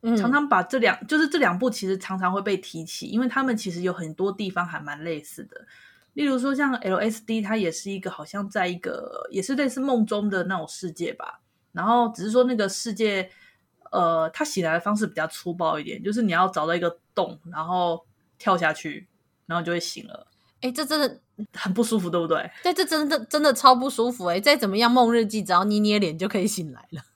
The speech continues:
Speaker 2: 对，可是L S D它是比较粗暴的醒来方式，而且那个梦会随着你每次的进入跟出来，进入跟跳，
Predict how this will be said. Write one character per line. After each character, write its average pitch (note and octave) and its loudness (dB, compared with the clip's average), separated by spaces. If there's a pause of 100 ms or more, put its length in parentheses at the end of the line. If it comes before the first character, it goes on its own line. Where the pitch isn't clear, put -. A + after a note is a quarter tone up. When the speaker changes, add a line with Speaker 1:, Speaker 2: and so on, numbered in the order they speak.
(140)
Speaker 2:
对， - -2
可 - -6
是 A3 -2
L G3 4
S G3 0
D G#3+ 0
它 G3+ 0
是 G3 -4
比 F#3 -10
较 E3 0
粗 - -8
暴 F3+ 2
的 D3+ -2
醒 - -12
来 - -6
方 - -10
式， - -12 (380)
而 B3+ 2
且 C#4 4
那 C#4 0
个 A#3+ 4
梦 A#3+ 4
会 B3 8
随 A#3+ -2
着 F#3 0
你 F3+ -4
每 E3+ -4
次 A3+ -6
的 E3 2 (100)
进 G#3+ -2
入 G3+ -2
跟 F#3+ -4
出 F#3+ -6
来， D#3+ 0
进 F#3+ -6
入 F#3+ 0
跟 F#3 -4
跳， F3+ -2